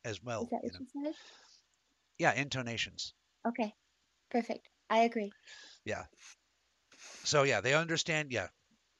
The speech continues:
Speaker 1: <clears throat> So, again, always, folks, feel free to correct me, okay? And again, that's how you know we're not cult, we're not cult guys. Cult guys don't allow you to correct them. They're always right.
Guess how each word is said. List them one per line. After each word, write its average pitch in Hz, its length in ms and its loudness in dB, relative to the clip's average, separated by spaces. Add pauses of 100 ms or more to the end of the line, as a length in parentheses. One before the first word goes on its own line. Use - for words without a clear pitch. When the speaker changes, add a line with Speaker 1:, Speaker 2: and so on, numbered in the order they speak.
(160)
Speaker 1:
<clears throat> 170 300 -6 (560)
So, 131 120 0
again, 127 440 2 (160)
always, 151 500 10
folks, 120 340 -2
feel 147 380 0
free 143 300 -4
to 135 240 -6
correct 120 400 -6
me, 92 180 -18 (480)
okay? 92 300 -2 (2250)
And 113 100 0
again, 110 260 2
that's 98 200 -2
how 120 80 -4
you 107 100 -8
know 95 120 -6
we're 98 100 -6
not 95 140 -2
cult, 90 260 -4
we're 101 120 -4
not 92 140 -8
cult - 240 -8
guys. - 340 -10 (120)
Cult - 200 -6
guys 104 300 0
don't 104 140 -2
allow 101 180 0
you 104 140 0
to 104 80 -4
correct 98 340 -2
them. 95 220 -14 (340)
They're 95 160 -2
always 107 300 -4
right. 98 260 0